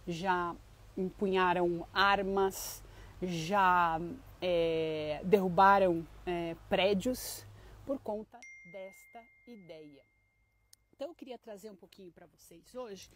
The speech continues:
o que que um curso em milagres quer dizer quando ele fala sobre a justiça de Deus.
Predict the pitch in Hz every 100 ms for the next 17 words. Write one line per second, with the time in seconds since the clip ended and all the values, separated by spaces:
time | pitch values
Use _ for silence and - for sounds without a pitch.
0 | - - - - - - - 285 247 285
1 | 269 269 262 277 254 220 233 247 247 254
2 | - 247 220 254 202 240 285 277 - -
3 | - - - - - 208 202 196 196 185
4 | - - - - 196 196 202 - 220 208
5 | 196 - 226 202 185 214 - 214 196 254
6 | - - 320 - 202 175 147 123 - -
7 | -